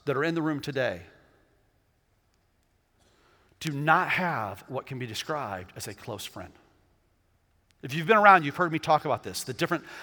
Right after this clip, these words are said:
levels of friendship. Here they are. And if you've heard me talk about this, it's great review. If you haven't, you're gonna wanna write this down. Here are the different levels of friendship.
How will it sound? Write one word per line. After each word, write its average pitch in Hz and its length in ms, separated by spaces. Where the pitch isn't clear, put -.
levels 170 460
of 143 60
friendship. 113 460
Here 185 140
they 165 140
are. 107 220
And 147 180
if 139 180
you've 135 140
heard 180 160
me 175 80
talk 180 220
about 165 240
this, 175 220
it's - 120
great 147 240
review. 131 340
If - 140
you 127 60
haven't, 160 340
you're 151 180
gonna 139 120
wanna 135 160
write 135 200
this 127 160
down. 107 440
Here 170 120
are 170 40
the 151 80
different 143 240
levels 135 240
of - 80
friendship. 120 420